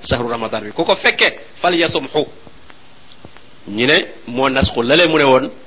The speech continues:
euh, "wa ala lazina yutiqunahu fidyatu ta'amu miskin." Booba ñu ne, ku mu neex booba woor, ku koor gi des ci yow itam nga lele. Waaye nag, bi mu ne, "falyasumhu", nag léegi, ah, ña ca des mooy koo xam ne màggat la, wala ku feebar la, wala ku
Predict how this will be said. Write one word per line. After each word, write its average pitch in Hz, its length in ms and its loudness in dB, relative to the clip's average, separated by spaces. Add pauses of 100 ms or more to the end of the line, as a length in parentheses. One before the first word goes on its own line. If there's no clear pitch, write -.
(600)
euh, 123 280 4 (560)
"wa - 100 2
ala 139 140 6
lazina 147 280 2
yutiqunahu 139 380 -2
fidyatu 135 380 -6
ta'amu 120 340 0
miskin." 117 340 -4 (600)
Booba 107 240 0
ñu 120 120 -2
ne, 151 140 2 (1500)
ku 165 100 2
mu 165 80 6
neex 147 240 4
booba 131 240 4
woor, 151 340 4
ku 170 120 -6
koor 160 220 4
gi 165 80 -2
des 143 100 2
ci 139 140 0
yow 135 100 2
itam 196 180 0
nga 202 140 0
lele. 156 280 2 (220)
Waaye 104 180 -2
nag, 156 120 2
bi 160 80 0
mu 170 60 2
ne, 170 100 4
"falyasumhu", 180 520 4
nag 196 160 2
léegi, 151 340 0 (520)
ah, 131 340 2
ña 135 180 0
ca 202 120 0
des 180 220 2
mooy 151 240 0
koo 151 140 2
xam 147 120 -4
ne 139 80 -2
màggat 135 400 -2
la, 131 160 -2 (240)
wala 127 240 0
ku 131 120 -2
feebar 123 340 2
la, 123 180 0 (200)
wala 117 280 2
ku 123 240 0